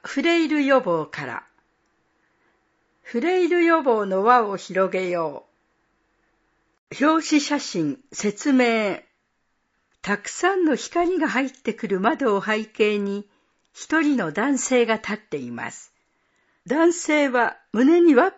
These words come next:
ペンのついた鮮やかな黄緑色のポロシャツを着て、右胸の前に両手の人差し指と親指を合わせ、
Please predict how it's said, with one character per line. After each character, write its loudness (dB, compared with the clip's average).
ペ 2
ン 8
の 6
つ -2
い 0
た 0
鮮 0
や 2
か -2
な 0
黄 -8
緑 4
色 2
の 2
ポ 0
ロ 0
シ -6
ャ -2
ツ -2
を 4
着 -12
て、 -2
右 4
胸 6
の 4
前 4
に -2
両 2
手 0
の 4
人 -2
差 -2
し -2
指 -4
と -6
親 2
指 0
を 6
合 6
わ 0
せ、 -4